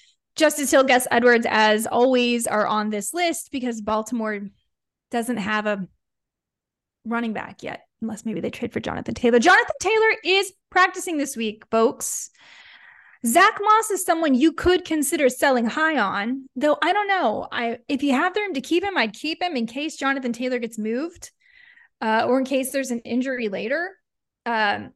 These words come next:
but if you have the ability to sell high on Zach Moss, you know, if you can really get a nice return,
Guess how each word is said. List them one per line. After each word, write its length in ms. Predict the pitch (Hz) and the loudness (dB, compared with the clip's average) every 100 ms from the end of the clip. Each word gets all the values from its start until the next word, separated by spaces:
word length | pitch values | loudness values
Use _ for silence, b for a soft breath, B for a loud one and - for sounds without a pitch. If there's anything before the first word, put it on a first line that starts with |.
| _ 220 | _ -2
but 180 | 262 | 2
if 160 | 247 254 | 2 2
you 180 | 294 330 | 0 0
have 160 | 370 311 | 0 0
the 80 | |
ability 500 | 247 202 254 320 359 | -2 4 2 2 -2
to 100 | 349 | -4
sell 240 | 381 359 349 | -4 -2 -2
high 280 | 339 359 370 | -2 -4 -6
on 120 | 359 | -6
Zach 200 | 349 349 | -8 -8
Moss, 600 | 302 339 381 370 - - _ | -8 -6 -8 -12 -18 -20 _
you 120 | 302 | -10
know, 380 | 320 330 330 330 - | -4 -2 -2 -6 -10
if 140 | 254 | -8
you 100 | 269 | -4
can 120 | 453 415 | -2 0
really 240 | 392 349 | 2 0
get 180 | 311 339 | 2 0
a 60 | |
nice 320 | 269 311 320 - | 0 -2 -4 -8
return, 640 | 226 262 311 214 202 | -6 -2 -2 -2 -4